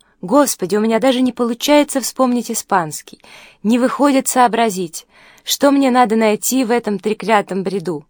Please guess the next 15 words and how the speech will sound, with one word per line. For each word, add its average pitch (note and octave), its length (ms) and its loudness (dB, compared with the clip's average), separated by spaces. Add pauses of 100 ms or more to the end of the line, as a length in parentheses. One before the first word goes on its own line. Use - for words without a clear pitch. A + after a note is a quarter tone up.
(400)
А G3 120 0
вы C#4+ 100 2
считаете, B3+ 600 0
что - 180 -4
я A#3 120 0
сознательно A3 680 0
заклинаю G3+ 680 0
майянских F#3 640 -2
духов, A3+ 440 -6 (360)
инспирирую B3 760 0
покушение A3 760 -4 (300)
на C#4 100 2
зазнавшихся A#3 760 2
офисных F#3+ 480 -6
крыс B3 400 -6